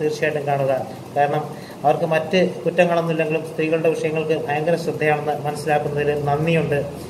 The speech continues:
അപ്പം സ്വന്തം കാര്യങ്ങൾ ശ്രദ്ധിക്കാൻ വേണ്ടിയാണ് ഇങ്ങനെ ഒരു വീഡിയോ, ആ, ഇടുന്നത്. തീർച്ചയായിട്ടും അത്തരം പുരുഷന്മാർക്ക് ഈ വീഡിയോ കാണാം. ഈ വീഡിയോ കമന്റുകൾ നിങ്ങൾക്ക് പറയാം. ഒരു പക്ഷേ, ആ, ചിലർക്ക്, ആ, ഡിസ്കൽ-, ആ, ഡിസ്ലൈക്കും അതുപോലെ ചില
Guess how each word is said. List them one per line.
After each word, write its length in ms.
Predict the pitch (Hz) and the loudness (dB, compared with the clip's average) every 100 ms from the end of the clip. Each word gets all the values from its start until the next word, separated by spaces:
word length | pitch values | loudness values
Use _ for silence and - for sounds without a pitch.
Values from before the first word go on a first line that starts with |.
| - | -6
അപ്പം 260 | 135 170 170 - - | -2 -2 -2 -6 0
സ്വന്തം 320 | 175 180 196 | 4 6 8
കാര്യങ്ങൾ 500 | 190 190 190 190 190 - - - | 8 8 6 2 0 -6 -10 0
ശ്രദ്ധിക്കാൻ 480 | 185 190 190 185 | 2 2 4 4
വേണ്ടിയാണ് 480 | 180 175 170 165 165 | 4 4 2 2 -2
ഇങ്ങനെ 320 | 160 175 185 | -2 2 4
ഒരു 80 | 175 | 4
വീഡിയോ, 340 | 165 160 160 151 - - - - | 2 0 0 -2 -6 -14 -14 -4
ആ, 200 | 147 147 | 0 2
ഇടുന്നത്. 600 | 147 147 147 143 131 - | 2 2 0 0 -2 -2
തീർച്ചയായിട്ടും 540 | 151 170 160 160 - | 0 4 4 2 -2
അത്തരം 320 | 160 - 185 180 | -4 2 4 4
പുരുഷന്മാർക്ക് 640 | 175 - 165 160 160 156 160 | 2 0 -2 0 2 0 0
ഈ 100 | 165 | -2
വീഡിയോ 320 | 156 156 151 | 2 2 4
കാണാം. 420 | 147 147 143 - - - - - - | 2 2 0 -4 -14 -16 -16 -16 -6
ഈ 80 | 156 | 0
വീഡിയോ 280 | 156 160 160 160 | 2 6 4 4
കമന്റുകൾ 520 | 156 160 160 160 151 131 | 0 2 4 4 2 -4
നിങ്ങൾക്ക് 340 | 147 151 151 156 | -4 -2 0 0
പറയാം. 300 | 143 147 143 - 135 | 2 2 2 -2 -6
ഒരു 100 | 139 | -4
പക്ഷേ, 440 | 151 - 156 127 - - - - - - | -2 0 0 -2 -8 -14 -16 -18 -12 -4
ആ, 160 | 135 | -2
ചിലർക്ക്, 520 | 135 160 160 156 170 156 - - - - | 2 2 2 4 4 2 -2 -12 -12 0
ആ, 120 | 139 143 | 4 4
ഡിസ്കൽ-, 420 | 143 - 165 151 | 2 0 0 0
ആ, 220 | 147 147 143 | 2 2 2
ഡിസ്ലൈക്കും 600 | 151 160 160 156 160 151 | 2 4 4 2 -4 -2
അതുപോലെ 500 | 147 151 151 147 - - - | 2 4 4 2 -2 -8 -2
ചില 200 | 143 | 2